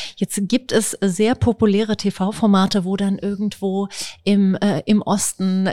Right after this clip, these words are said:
verfallene Schlösser und Herrenhäuser für ein Appel und ein Ei dann übergeben werden, natürlich auch in dem entsprechenden Zustand.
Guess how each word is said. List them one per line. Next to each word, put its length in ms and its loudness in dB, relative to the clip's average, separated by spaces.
verfallene 1120 2
Schlösser 480 2
und 160 2
Herrenhäuser 640 4
für 160 0
ein 140 0
Appel 300 0
und 220 0
ein 100 -4
Ei 220 2
dann 160 4
übergeben 580 2
werden, 280 4
natürlich 420 0
auch 100 -2
in 80 2
dem 180 2
entsprechenden 720 -2
Zustand. 800 0